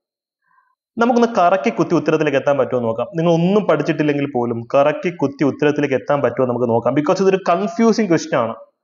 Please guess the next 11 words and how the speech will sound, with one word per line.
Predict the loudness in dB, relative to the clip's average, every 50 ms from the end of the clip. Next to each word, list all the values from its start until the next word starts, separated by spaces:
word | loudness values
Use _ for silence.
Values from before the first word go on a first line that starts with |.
| _ _ _ _ _ -2
എല്ലാ | 0 2 4 4 4 4
ധാതുക്കളും | 2 2 2 2 2 0 -2 -4 -4 -2 -2 0 0
അയിരാണ്, | 0 0 0 0 0 0 -2 -4
അല്ലെങ്കിൽ | -8 -14 -18 -20 _ _ _ _ _ _ _ _ -2 0 2 2
എല്ലാ | 2 2 2 4 4 4
അയിരുകളും | 4 4 2 2 0 0 0 0 -2
ധാതുക്കളാണ്, | 0 0 0 0 0 -2 -2 -2 -2 -2 -2 -6 -10 -16 -20 _ _ _ _ _ -4
അയിരും | 0 0 2 2 4 4 2 2 0
ധാതുവും | 0 0 2 2 4 4 2 2 2
തമ്മിൽ | 2 2 2 0 -2 0
ബന്ധമില്ല | 0 0 0 0 0 0 0 0 0 0 -2